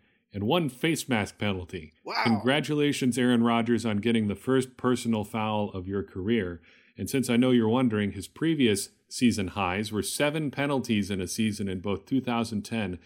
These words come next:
Speaker 1: and two thousand fourteen. I guess we can just see how committed Aaron Rodgers is to constantly improving his game and, and increasing those stats in every category. Just great hustle, I think.
Speaker 2: Great hustle on the stat collection too, John. Very,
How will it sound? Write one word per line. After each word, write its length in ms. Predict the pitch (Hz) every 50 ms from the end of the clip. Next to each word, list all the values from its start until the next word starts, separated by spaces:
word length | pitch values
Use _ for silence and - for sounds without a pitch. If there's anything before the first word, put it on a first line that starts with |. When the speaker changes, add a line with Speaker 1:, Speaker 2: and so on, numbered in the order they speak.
| - - - _ _ -
Speaker 1:
and 140 | 92 92 101
two 140 | - 120 117
thousand 480 | 113 107 98 101 95 - 92 90 87
fourteen. 500 | - 113 113 104 98 - - 104 98 92
I 80 | 87 90
guess 240 | 92 117 113 - -
we 100 | 120 110
can 340 | 110 101 95 92 104 - -
just 260 | - 120 107 - -
see 320 | - 117 107 98 92 - - - - - - - _ _ -
how 120 | - 117
committed 440 | 113 - 117 110 113 110 98 98 95
Aaron 260 | 95 98 101 98 95
Rodgers 440 | 95 95 95 98 92 92 92 87 -
is 420 | 104 101 98 92 90 - - - - _
to 220 | - - 101 90 87 -
constantly 760 | - - 113 110 101 - - 110 101 95 92 92 90 - -
improving 520 | - 95 90 - - 107 104 95 98 95 87
his 200 | 82 90 82 82
game 360 | 92 101 95 92 90 87 85
and, 160 | 80 85 - -
and 120 | 90 92
increasing 440 | 90 - - 110 101 104 - 101 95
those 200 | 92 87 - -
stats 320 | - 92 90 90 87 -
in 80 | 90 90
every 200 | 90 87 90 87
category. 640 | - - 90 85 87 85 85 87 80 78 - - _ _ _ _ _
Just 180 | - 101 101 -
great 240 | - 120 107 98
hustle, 340 | - 101 95 - - 90 82
I 140 | 85 90 87
think. 280 | - - 82 82 82 _ _ _ - - 85 - -
Speaker 2:
Great 260 | - 156 175 180 -
hustle 280 | 160 175 170 - 180 165
on 140 | 156 151
the 80 | 147 139
stat 320 | 135 - 156 147 147 -
collection 380 | - 147 139 131 123 - 151 135
too, 200 | - - 147 135
John. 360 | 127 127 123 123 127 127 123 - -
Very, 300 | 151 147 143 139 135